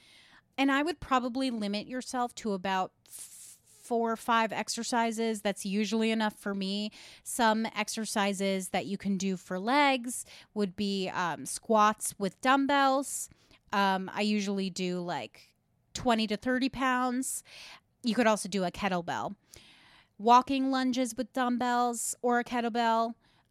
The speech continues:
The leg press, which is the machine where you push your legs out, um, that works your entire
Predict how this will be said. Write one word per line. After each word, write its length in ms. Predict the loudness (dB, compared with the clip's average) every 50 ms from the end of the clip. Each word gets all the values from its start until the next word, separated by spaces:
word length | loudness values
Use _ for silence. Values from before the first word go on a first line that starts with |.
| -8 _
The 120 | -2 -2
leg 420 | 0 2 4 4 4 4 0 -4 -8
press, 400 | -4 -2 0 0 0 -2 -6 -6
which 200 | -6 -6 -4 -4
is 200 | -6 -6 -8 -8 -8
the 60 | -6
machine 540 | -4 -2 -2 -4 -4 -2 -2 -2 -2 -2 -4
where 140 | -4 -4 -4
you 440 | -6 -6 -6 -6 -4 -4 -4 -6 -6 -8 -14 _ _ _ _ _ _ _ _ _ _ _ _
push 460 | -2 2 4 4 4 2 0 -2 0
your 100 | 0 0
legs 380 | 2 2 2 2 0 -2 -6 -6 -2
out, 540 | 0 0 0 0 -2 -4 -6 -6 -4 -4 -6 -4 -2
um, 500 | 0 2 2 2 2 0 -2 -4 -8 -8 -8
that 380 | -2 2 4 4 4 4 2 -2 _ _ _ -16
works 560 | -12 -6 -4 -2 -2 -2 -2 -4 -6 -6 -4
your 160 | -2 -2 -2
entire 920 | -2 -2 -4 -6 -8 -4 -2 0 0 2 2 0 0 0 -2 -2 -4 -6